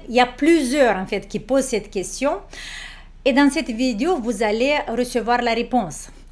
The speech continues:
Mais à cette fille, je l'ai répondu, « Dorina, après combien de temps on a les résultats avec tes exercices ? » Et moi, j'ai dit, « Voilà, euh, en prenant en compte ton âge, ma chérie, ça va être environ trois mois. »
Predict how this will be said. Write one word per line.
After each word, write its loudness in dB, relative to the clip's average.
Mais -2
à 2
cette -2
fille, 2
je -6
l'ai 2
répondu, « -2
Dorina, -2
après -4
combien -2
de -2
temps -4
on 0
a 0
les 2
résultats 0
avec -4
tes 0
exercices ? » -6
Et 0
moi, 2
j'ai 0
dit, « -4
Voilà, 2
euh, 0
en 4
prenant 2
en -2
compte -6
ton -4
âge, -4
ma -2
chérie, -2
ça -2
va 4
être 0
environ 0
trois 0
mois. » 0